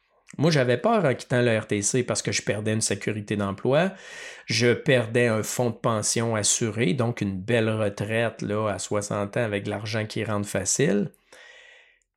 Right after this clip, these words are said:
Ben, j'ai préféré faire le deuil de ça et de,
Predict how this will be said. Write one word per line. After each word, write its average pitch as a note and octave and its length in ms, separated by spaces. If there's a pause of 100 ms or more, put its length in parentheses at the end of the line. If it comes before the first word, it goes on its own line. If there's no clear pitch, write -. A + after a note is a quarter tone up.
(120)
Ben, C3 220
j'ai B2+ 160
préféré E3+ 520
faire C3+ 240
le A#2+ 120
deuil B2 300
de B2+ 140
ça B2 340 (680)
et B2 120
de, A#2 500